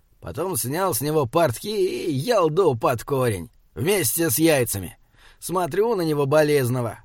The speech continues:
и вижу, уши-то ещё не отрезаны. Режу ухо медленно-медленно, а он, паскуда, уже и не дышит.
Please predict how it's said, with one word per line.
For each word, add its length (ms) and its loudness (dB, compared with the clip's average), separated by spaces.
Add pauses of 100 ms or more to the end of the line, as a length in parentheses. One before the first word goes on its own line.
(180)
и 140 -10
вижу, 480 0
уши-то 380 -4
ещё 300 -4
не 120 4
отрезаны. 600 0 (380)
Режу 640 -4
ухо 380 -2
медленно-медленно, 1700 0 (400)
а 180 -2
он, 160 -2
паскуда, 480 2
уже 260 0
и 20 0
не 140 -2
дышит. 420 -12